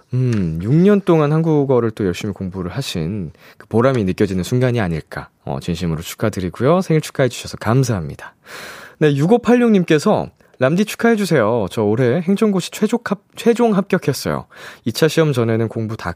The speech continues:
끝나고 라디오 켜면 마지막 인사밖에 못 들었는데 이젠 비키라 오프닝부터 들을 수 있어서 좋아요."라고 보내주셨는데요. 아우, 진심으로 축하드립니다. 야,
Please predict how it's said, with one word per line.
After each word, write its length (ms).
끝나고 680
라디오 340
켜면 420
마지막 400
인사밖에 480
못 160
들었는데 640
이젠 240
비키라 300
오프닝부터 640
들을 200
수 140
있어서 260
좋아요."라고 960
보내주셨는데요. 1040
아우, 340
진심으로 460
축하드립니다. 800
야, 920